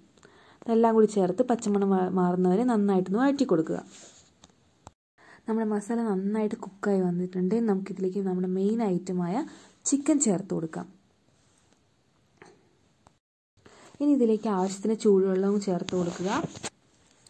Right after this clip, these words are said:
അതേപോലെ നമുക്ക് പൊട്ടറ്റോയും ചേർത്ത് കൊടുക്കാം. പൊട്ടറ്റോ ഇതേപോലെ നല്ല വലിയ പീസായിട്ട് തന്നെയാണ് കേട്ടോ കട്ട് ചെയ്യേണ്ടത്. ഇനി എല്ലാം കൂടെ നന്നായിട്ടൊന്ന് മിക്സ് ചെയ്തതിന് ശേഷം അടച്ചു വെച്ച് വേവിക്കുക. പൊട്ടറ്റോ, ആ,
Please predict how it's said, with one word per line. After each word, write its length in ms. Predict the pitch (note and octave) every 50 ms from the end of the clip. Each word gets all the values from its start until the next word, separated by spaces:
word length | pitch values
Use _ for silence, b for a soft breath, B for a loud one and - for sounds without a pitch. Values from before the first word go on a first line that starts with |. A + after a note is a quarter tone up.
| - A#3+
അതേപോലെ 360 | A3 A#3+ A#3+ G#3+ G3+ F#3+ G3+ G3+
നമുക്ക് 220 | G3 F#3 F#3+ F#3+ B3 -
പൊട്ടറ്റോയും 520 | B3+ A#3 - A#3+ A#3 - G#3+ F#3 F#3 A3+ B3 C4+
ചേർത്ത് 240 | B3+ A3 - - F#3+
കൊടുക്കാം. 300 | F3+ E3+ F3 - F3+ - B B B B B B -
പൊട്ടറ്റോ 380 | C#4 C#4 D4 D4 D4 - E4+ E4
ഇതേപോലെ 360 | C4 B3 B3 A#3+ A#3 A#3 A#3 A#3+ A#3
നല്ല 140 | A3 G#3 G#3+ A3 A3
വലിയ 200 | G3 F#3+ G#3 A#3+ B3+ B3
പീസായിട്ട് 380 | A3+ G3+ F#3+ G#3 G3 F#3+ F#3+ G3
തന്നെയാണ് 280 | F#3+ F#3+ F#3+ F#3 F3+ E3+
കേട്ടോ 140 | F3 F3+ F3 F3+
കട്ട് 160 | F3 F3 -
ചെയ്യേണ്ടത്. 420 | F#3 F3+ F3+ F3 E3+ F3 E3+ G3 B3 E4 D#4+ - - - _ _ _ _ _ _ _ _ _ _ _ - - - - - _ _ _ _ _ _ _ _ _ _ - - _ _ _ _ _ _ - b b b b b b b b
ഇനി 100 | D4 D4+ D#4+ D4
എല്ലാം 180 | C4 B3+ B3+ B3+
കൂടെ 120 | C4 C4+ C#4 C4+
നന്നായിട്ടൊന്ന് 460 | A#3+ A3 A3 A3+ A#3 A3+ A#3+ A#3+ A#3+ A3
മിക്സ് 200 | G3+ F#3+ - - A3+
ചെയ്തതിന് 300 | A3 G3+ G3+ G3 G3+ G3 G3+
ശേഷം 180 | F#3+ F#3 - A#3 G#3+
അടച്ചു 240 | F#3 F#3 F#3 - A3
വെച്ച് 160 | G#3 G#3 - G#3 F#3+
വേവിക്കുക. 340 | F3 E3 E3 E3 F3 E3+ G#3 C4+ E4+ B B B B B B _
പൊട്ടറ്റോ, 500 | - B3+ B3 C4 C#4 C#4 C#4 C#4 D4 D#4 E4 E4+ E4+ - - -
ആ, 40 | A#3